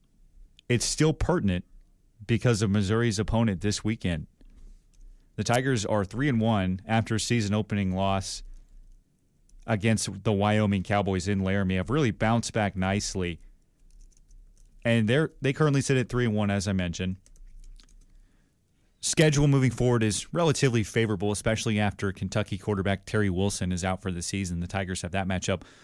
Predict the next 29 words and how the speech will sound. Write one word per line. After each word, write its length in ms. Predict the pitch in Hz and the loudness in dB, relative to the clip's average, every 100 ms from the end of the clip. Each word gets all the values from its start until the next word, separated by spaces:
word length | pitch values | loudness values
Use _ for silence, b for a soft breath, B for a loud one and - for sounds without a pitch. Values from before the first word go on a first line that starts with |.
| B - | B -4
on 160 | 107 | -2
September 360 | 113 87 107 95 | -2 -2 -2 -2
twenty-sixth. 840 | - 104 92 - 113 - - - b b b b | -4 -4 -4 -4 -4 -4 -8 -12 b b b b
They 80 | 98 | -4
also 260 | 101 - 101 | -4 -4 -4
take 220 | 107 95 | -4 -4
their 100 | 98 | -4
first 280 | - 98 92 | -2 -4 -2
road 280 | 98 101 | -2 -2
cont-, 420 | - 101 101 - 107 _ | -2 -2 -2 -6 -12 _
contest, 420 | - 104 101 92 | -2 -2 -2 -4
I 60 | 98 | -4
should 220 | - 90 | -4 -8
say, 360 | - 101 98 92 b b b | -4 -2 -2 -6 b b b
October 640 | 95 - - 113 110 104 92 - | -10 -6 -4 -2 0 -2 -4 -4
the 120 | 95 | -4
nineteenth 580 | 95 92 - 123 120 - | -2 -4 -4 -2 -2 -2
at 220 | 104 87 | -4 -2
Vanderbilt. 560 | 98 98 92 98 95 b b b - | -2 -2 -2 -4 -4 b b b -8
That 180 | 98 - | -6 -4
game's 400 | 95 90 - - | -2 -2 -4 -6
looking 300 | 101 - 87 | -6 -6 -6
pretty 240 | 101 92 | -4 -6
good 320 | 80 98 98 | -4 -2 -2
for 220 | - 101 92 | -4 -6 -6
the 100 | 90 | -4
Tigers 400 | 92 92 92 - | -6 -4 -8 -8
coming 240 | 92 85 | -6 -8
forward. 480 | - 107 92 92 | -4 -2 0 -2